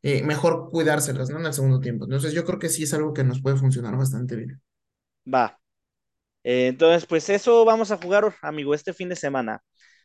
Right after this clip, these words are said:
Speaker 2: Espero que hayas aprendido un poco el día de hoy sobre apuestas. La verdad es que hay un mundo, ni yo lo sé todo, pero aquí estamos, para eso estamos aquí.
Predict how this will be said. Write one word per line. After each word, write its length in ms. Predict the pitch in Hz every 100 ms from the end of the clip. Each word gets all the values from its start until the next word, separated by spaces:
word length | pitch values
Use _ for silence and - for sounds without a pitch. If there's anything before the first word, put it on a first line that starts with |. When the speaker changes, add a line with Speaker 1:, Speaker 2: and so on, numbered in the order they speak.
| _
Speaker 2:
Espero 400 | - 156 165 170
que 80 | 160
hayas 260 | 170 156
aprendido 460 | 147 - 131 131 156
un 100 | 160
poco 280 | 160 160 196
el 100 | 185
día 140 | 185
de 60 | 180
hoy 140 | 185
sobre 260 | - 160 143
apuestas. 440 | - 170 - 190
La 140 | 151 123
verdad 240 | 131 143
es 120 | 143
que 120 | 147
hay 140 | 135 135
un 120 | 135
mundo, 240 | 139 170
ni 180 | 175 131
yo 260 | 127 147 151
lo 120 | 139
sé 220 | - 135
todo, 460 | - 139 151 196 - _ _ _ _ -
pero 560 | 127 123 123 120 120
aquí 180 | 120 147
estamos, 400 | 135 131 107 101
para 160 | 131 143
eso 100 | 156
estamos 300 | 165 147 120
aquí. 220 | -